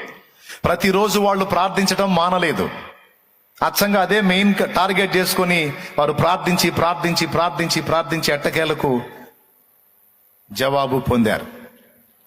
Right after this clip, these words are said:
స్తోత్రం. కొన్నిసార్లు తగిన కాలం కోసం దేవుడే ఆపుతాడు, కొన్నిసార్లు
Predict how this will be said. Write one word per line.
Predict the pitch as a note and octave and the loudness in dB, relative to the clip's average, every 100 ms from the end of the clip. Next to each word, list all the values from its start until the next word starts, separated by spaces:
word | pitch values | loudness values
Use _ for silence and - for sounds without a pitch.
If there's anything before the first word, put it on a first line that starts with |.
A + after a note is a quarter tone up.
| - | -12
స్తోత్రం. | - D3 D#3 D#3 F#2+ - - - _ _ _ - - - - - - - - - - | -6 -4 -2 -2 -4 -8 -20 -20 _ _ _ -20 -20 -20 -20 -20 -20 -20 -20 -16 -6
కొన్నిసార్లు | E3+ E3 F3 F#3+ F#3+ | -2 0 0 0 0
తగిన | F3 F3 G3 | 0 0 0
కాలం | F#3+ F#3+ F#3+ | 2 0 0
కోసం | F#3 F3+ F3+ | 0 0 0
దేవుడే | D3+ F3 F3+ F#3 | 0 0 2 2
ఆపుతాడు, | E3 D#3+ D3+ D3 G2+ - - - - - _ _ _ _ _ | 2 0 -2 -2 -2 -8 -14 -18 -20 -20 _ _ _ _ _
కొన్నిసార్లు | C#3+ D3 C#3+ C#3+ D#3+ D3+ A#2+ | -4 -2 0 0 0 0 -2